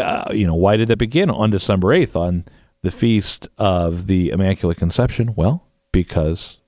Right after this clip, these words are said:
that was the day of the decree a hundred and fifty years prior. So, and, and Ben, I love what you said there, that, y-, y-, you know, Saint Joseph doesn't get an octave because of Lent. And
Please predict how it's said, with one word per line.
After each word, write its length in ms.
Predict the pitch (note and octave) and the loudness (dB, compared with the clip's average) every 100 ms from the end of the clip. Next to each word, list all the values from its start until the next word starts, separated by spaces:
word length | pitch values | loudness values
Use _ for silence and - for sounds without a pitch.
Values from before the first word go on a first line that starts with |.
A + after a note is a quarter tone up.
| - | -4
that 140 | E2 | -2
was 180 | D#2+ F#2+ | -2 -2
the 80 | F2 | -2
day 220 | E2 D#2+ | 0 0
of 120 | D#2+ F#2+ | 0 -2
the 80 | |
decree 360 | F#2 - C3 C3+ | -6 0 2 2
a 60 | E2+ | 2
hundred 240 | F#2 F2 | 0 0
and 100 | E2+ | -2
fifty 260 | - - D#2+ | -6 -4 -2
years 460 | D#2 D2 D#2 - _ _ _ _ - | -2 -2 -6 -10 _ _ _ _ 0
prior. 420 | - F2 C#2+ F#2+ - _ _ | 2 4 2 -6 -14 _ _
So, 400 | - - A#2+ G#2+ - - - | -2 4 4 4 0 -12 0
and, 160 | C3 | 0
and 240 | C3+ C#3 C3 | 2 0 2
Ben, 160 | D3 | 4
I 80 | D3 | 4
love 240 | C3+ C3 A#2+ | 4 4 2
what 160 | B2+ | 0
you 80 | A2+ | 0
said 240 | A2 A#2+ G2+ | 0 0 2
there, 180 | G2 | 0
that, 240 | F#2+ F#2+ F2+ | 2 0 0
y-, 60 | |
y-, 180 | F#2 G2 | 0 0
you 340 | F#2 G#2 G2+ A2 | -2 -2 0 2
know, 140 | F2+ - - _ - | 0 -4 -20 _ -2
Saint 220 | C#3 A#2+ | 0 4
Joseph 260 | C3 A#2+ A#2 | 4 4 2
doesn't 240 | B2 A#2 | 2 2
get 120 | A2 | 2
an 140 | A2 G#2 | 2 4
octave 540 | G#2+ A2 - F2 D#2+ | 2 0 -2 -2 -4
because 300 | - - A#2+ | -6 0 0
of 120 | F#2 F2 | 0 0
Lent. 340 | G2 F2+ E2+ | 0 0 -2
And 220 | F2 E2 | -2 -4